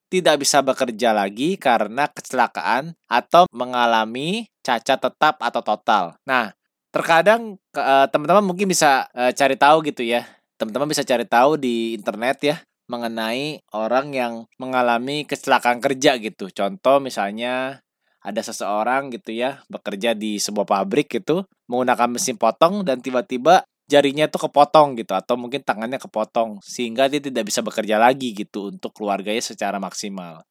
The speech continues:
Atau mungkin ada seseorang yang bekerja di sebuah proyek besar gitu, terus tiba-tiba dia, eh, ketimpa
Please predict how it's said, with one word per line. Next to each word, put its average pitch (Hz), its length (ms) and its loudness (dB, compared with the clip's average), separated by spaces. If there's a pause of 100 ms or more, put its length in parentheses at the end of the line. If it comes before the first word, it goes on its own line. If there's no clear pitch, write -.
(100)
Atau 190 320 2
mungkin 180 320 0
ada 147 240 4
seseorang 127 640 2
yang 127 240 -4 (480)
bekerja 147 440 2
di 143 120 -2
sebuah 139 240 0
proyek 135 400 2
besar 147 440 4
gitu, 156 360 -6 (200)
terus - 160 -10
tiba-tiba 151 440 0
dia, 170 240 4 (440)
eh, 143 200 6
ketimpa 156 920 2